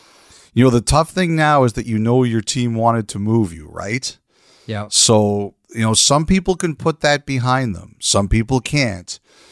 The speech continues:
Speaker 1: We'll see how everybody reacts here. But the one thing I'm learning right now, Jeff, is that the reason there's a lot of trade talk is people aren't crazy about the free agency group as a whole.
Speaker 2: Mm-hmm.
Speaker 1: So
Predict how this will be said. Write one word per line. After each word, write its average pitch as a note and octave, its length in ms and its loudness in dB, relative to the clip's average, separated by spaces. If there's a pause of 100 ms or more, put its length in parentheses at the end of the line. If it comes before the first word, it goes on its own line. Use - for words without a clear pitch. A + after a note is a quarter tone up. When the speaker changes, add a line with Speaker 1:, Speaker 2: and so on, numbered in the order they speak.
(200)
Speaker 1:
We'll A2 180 4
see B2 300 2
how A2 240 2
everybody G#2+ 580 -4
reacts G2 540 -4
here. F2 180 -8
But F#2 200 -10
the B2 80 -4
one C3+ 280 0
thing G3 180 -8
I'm E3 200 -2
learning B2 340 -2
right A2+ 260 -6
now, G#2+ 300 -4
Jeff, A#2+ 500 -4 (600)
is A2+ 260 0
that A2 300 0 (240)
the G#2+ 120 0
reason C3 300 4
there's D3+ 160 -2
a C#3 40 2
lot B2 200 4
of A2+ 100 -2
trade A2+ 340 -6
talk B2 340 -2
is C#3 420 -6 (440)
people A2+ 300 2
aren't E3 200 2
crazy A#2+ 480 0
about G#2+ 280 2
the G2 100 -8
free G2+ 300 -2
agency E2+ 600 -6 (260)
group F2 440 -6
as G2+ 220 2
a G#2 80 0
whole. F#2 500 -4 (260)
Speaker 2:
Mm-hmm. C#3 320 -2
Speaker 1:
So A2+ 460 2